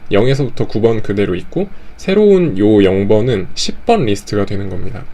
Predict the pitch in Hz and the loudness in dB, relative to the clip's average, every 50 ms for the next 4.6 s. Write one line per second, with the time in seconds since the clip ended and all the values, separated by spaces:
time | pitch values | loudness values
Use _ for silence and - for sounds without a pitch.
0 | - - - 110 - 113 98 - - - 107 113 - - - - 127 135 - - | -8 -6 -6 -6 -4 -4 -4 -4 -4 -4 -4 -6 -6 -4 0 0 0 0 0 -2
1 | - 123 135 131 107 - - 113 104 107 - - 113 - 117 147 175 - - - | 0 0 0 0 0 0 -2 -2 -2 -2 -2 -4 -2 -2 -2 -2 -2 -4 -4 -4
2 | 196 220 208 - 233 214 202 165 127 104 - 101 - - - - 101 - 110 104 | -4 -4 -2 0 0 2 2 2 0 0 0 -2 -4 0 0 0 0 0 -2 -4
3 | 117 151 165 160 - - - - - - - - - - - - - 110 104 104 | -2 -2 -4 -6 -8 -8 -8 -8 -8 -8 -10 -8 -6 -6 -6 -4 -2 -2 -2 0
4 | 101 101 101 101 110 120 120 107 101 123 156 | -2 -2 -4 -4 -6 -6 -4 -4 -4 -2 -2